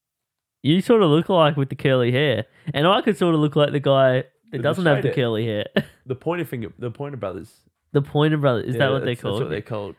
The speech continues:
Speaker 1: I think they blew up originally because they had
Speaker 2: Handshakes.
Speaker 1: Oh, I thought it was the, um, wedding dancing videos, and they had, li-, like, best moves to pull out at a wedding,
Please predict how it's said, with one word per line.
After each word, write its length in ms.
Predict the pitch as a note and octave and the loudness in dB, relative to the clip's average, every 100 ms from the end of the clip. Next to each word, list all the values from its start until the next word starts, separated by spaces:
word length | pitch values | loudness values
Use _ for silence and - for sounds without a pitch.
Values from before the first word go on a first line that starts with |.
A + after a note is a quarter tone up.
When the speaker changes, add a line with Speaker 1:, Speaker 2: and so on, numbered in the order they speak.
| - | -6
Speaker 1:
I 120 | F3+ | -4
think 340 | D3+ - A#3+ G4 | -4 -6 -4 0
they 160 | G#4+ | 0
blew 360 | F4+ A3 G#3 C#3+ | 2 4 6 6
up 200 | C3 - | 4 2
originally 600 | B2 B2 A#2+ C3 C#3+ A#2 | -2 0 0 0 -2 -2
because 280 | A2 - C3 | -4 -2 0
they 40 | B2+ | 2
had 80 | C3 | 2
Speaker 2:
Handshakes. 400 | B2 C3 - - _ _ _ _ | 2 -2 -6 -20 _ _ _ _
Speaker 1:
Oh, 220 | D#3+ F#3 - | 2 4 4
I 140 | F#3 | 2
thought 200 | G3 A#3+ | 4 2
it 60 | B3+ | 2
was 220 | B3 - | -2 -4
the, 280 | - G#3 D3+ | -4 -2 0
um, 560 | D#3 D3 B2 - B2 | 0 -2 -4 -8 -4
wedding 640 | B2+ B2+ E3 F3+ F3 E3 - _ C#3+ - | 0 0 -2 -4 -6 -8 -12 _ -12 -6
dancing 500 | C3+ D3+ - F3 D3 | -4 -4 -4 -4 -2
videos, 640 | B2+ G#2+ C#2 - C3 - _ _ | -2 -4 -6 -8 -10 -14 _ _
and 180 | - C#3 | -4 0
they 120 | C#3 | 0
had, 180 | C#3+ C3 | -2 -4
li-, 100 | G#2+ - | -10 -6
like, 320 | C3 - - | -4 -4 -4
best 240 | C#3 C#3 | -4 -2
moves 280 | C#3+ B2 C3 | -2 -2 -2
to 80 | - | -6
pull 180 | C#3+ B2+ | -2 0
out 140 | A#2+ | 0
at 100 | A#2 | -2
a 60 | A2+ | -2
wedding, 480 | G#2+ A#2 G#2 E2 | 0 0 0 -6